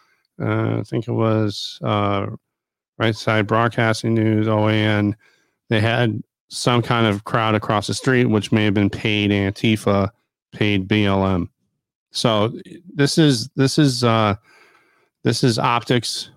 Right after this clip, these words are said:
one oh one, and they're trying everything, uh, to, to try to keep, uh,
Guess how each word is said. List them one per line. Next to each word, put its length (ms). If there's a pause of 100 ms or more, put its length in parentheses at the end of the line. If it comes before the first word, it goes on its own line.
one 200
oh 140
one, 420 (480)
and 560 (240)
they're 220
trying 500
everything, 640 (800)
uh, 280 (100)
to, 340
to 120
try 360
to 360
keep, 280 (140)
uh, 320